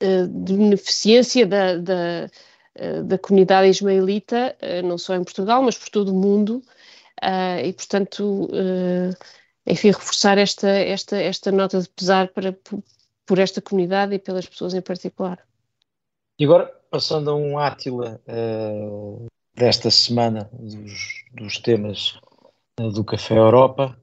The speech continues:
Speaker 2: eh, e da sua vizinhança. Madalena, o teu Átila para a reforma judicial em Israel e como, como se
Speaker 1: Exato.
Speaker 2: conseguiu eventualmente pará-la?
Speaker 1: Exato, aparentemente há um,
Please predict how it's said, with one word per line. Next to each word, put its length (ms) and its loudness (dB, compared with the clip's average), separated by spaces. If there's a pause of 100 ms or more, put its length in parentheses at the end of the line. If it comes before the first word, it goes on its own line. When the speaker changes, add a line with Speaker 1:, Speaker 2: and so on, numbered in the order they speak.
Speaker 2:
eh, 400 -6
e 60 -12
da 140 -10
sua 280 -4
vizinhança. 640 -4 (340)
Madalena, 380 0
o 60 -8
teu 200 -6
Átila 360 -2
para 400 -4
a 160 -14
reforma 580 -6
judicial 640 -4
em 60 0
Israel 720 2
e 200 -20 (960)
como, 340 -10
como 160 2
se 60 8
Speaker 1:
Exato. 320 4
Speaker 2:
conseguiu 280 -2
eventualmente 600 -2
pará-la? 420 0 (1040)
Speaker 1:
Exato, 460 0
aparentemente 1040 0
há 200 -4
um, 640 -4